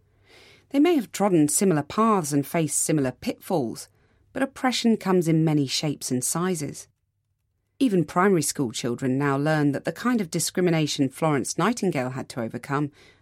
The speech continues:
as a wealthy, upper-middle-class, well-connected Englishwoman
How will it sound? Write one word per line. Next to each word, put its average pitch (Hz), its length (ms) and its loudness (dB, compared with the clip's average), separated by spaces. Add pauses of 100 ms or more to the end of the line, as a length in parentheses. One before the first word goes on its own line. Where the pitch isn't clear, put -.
as 131 100 -8
a 143 60 0
wealthy, 147 640 -2
upper-middle-class, 143 840 -2
well-connected 143 640 -2
Englishwoman 165 560 0